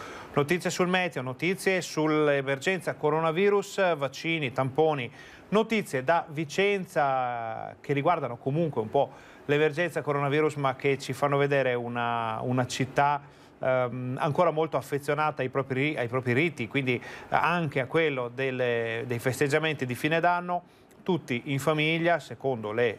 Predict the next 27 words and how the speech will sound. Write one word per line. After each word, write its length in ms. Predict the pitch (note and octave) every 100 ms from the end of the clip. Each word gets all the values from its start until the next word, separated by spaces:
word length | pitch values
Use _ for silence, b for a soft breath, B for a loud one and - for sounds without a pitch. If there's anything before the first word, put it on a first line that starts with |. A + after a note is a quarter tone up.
| -
prescrizioni 640 | - - A#2 G#2 B2 A2
di 120 | G2+ G2+
questi 340 | A2+ - C#3
giorni, 420 | C#3+ C3+ B2+ C#3 C#3+ B B
eh, 540 | - B2+ B2 A#2+ A#2 B2
però 280 | E3+ C3+ C#3
tutti 360 | B2+ A2+ B2+ -
con, 360 | B2+ B2+ C3
eh, 360 | C3+ C3+ C3+ C#3
la 160 | C#3 B2+
tavola 480 | D3 D3+ D#3 D#3 D#3
ben 280 | C#3 D#3 D3+
imbandita. 760 | D3 D#3 D3+ E3 F#3 E3 C3
Ci, 160 | A#2+ A#2+ -
ci 80 | -
ha 40 |
fatto 200 | B2 B2
sapere 320 | A#2+ C3+ C#3+ B2
la 80 |
nostra 380 | A#2 B2+ C3 B2 B B B -
Gabriella 480 | C3 D3 E3 D#3+ -
Basso 640 | D#3 D#3+ C#3+ - A#2 A2
della 300 | B2 C3 B2
redazione 480 | B2 A#2+ A#2+ C#3+ C3
di 80 | B2
Vicenza 560 | B2 - B2+ A#2 G#2
che, 260 | - C#3+